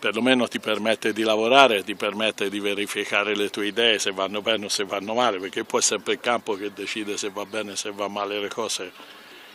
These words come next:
che vogliamo fare. È chiaro che c'è, c'è molta più soddisfazione fare un ritiro così che farlo come l'anno scorso, dove c'era una desolazione autentica,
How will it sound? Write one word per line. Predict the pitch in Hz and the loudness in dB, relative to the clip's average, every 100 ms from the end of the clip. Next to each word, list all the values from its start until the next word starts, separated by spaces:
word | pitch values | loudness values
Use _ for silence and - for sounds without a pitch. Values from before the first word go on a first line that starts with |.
| - | -10
che | 117 | -6
vogliamo | 107 113 113 110 104 | 0 2 2 0 -4
fare. | 120 104 95 - - - - - - - - - | -2 -2 -2 -12 -20 -20 -20 -20 -20 -20 -20 -14
È | 110 - | -10 4
chiaro | 131 127 117 | 8 10 8
che | 117 107 | 2 0
c'è, | - 110 107 104 101 98 95 - - - - - - - - | 2 2 4 4 2 0 -4 -12 -20 -20 -20 -20 -20 -20 -18
c'è | - 104 | -6 0
molta | 117 - 117 | 2 4 4
più | 123 | 4
soddisfazione | - 117 107 120 - 113 - 135 123 | 2 2 2 0 2 2 6 6 6
fare | - 107 110 | 4 2 2
un | 104 | 0
ritiro | 107 104 113 110 | -2 0 2 2
così | 101 104 135 | 0 2 2
che | 117 107 | 2 -2
farlo | - 107 104 | 0 -2 -2
come | 101 107 | -4 -2
l'anno | 107 104 104 | 0 0 0
scorso, | 101 - 117 - 101 | -2 2 0 0 -4
dove | 98 98 | -2 0
c'era | - 107 101 | 2 0 0
una | 101 | -4
desolazione | 98 101 95 101 104 98 120 107 | -4 -4 -4 -2 -2 0 -2 -4
autentica, | 95 90 110 92 - - | -6 -4 -4 -4 -8 -12